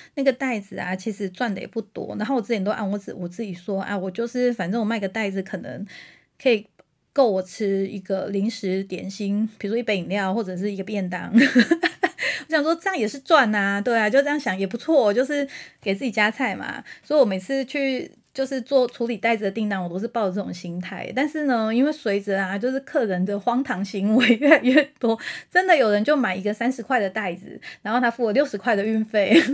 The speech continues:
<laughs> 然后我就想说，“Oh my god！” 我就想说，但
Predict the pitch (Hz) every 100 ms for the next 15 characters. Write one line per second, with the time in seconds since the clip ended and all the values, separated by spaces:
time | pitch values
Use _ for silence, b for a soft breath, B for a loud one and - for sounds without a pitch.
0 | 320 - - 381 403 370 - 587 277 240
1 | 359 277 330 247 247 262 247 294 311 175
2 | 180 226 240 180 190 262 277 208 254 269
3 | B B _ _ 403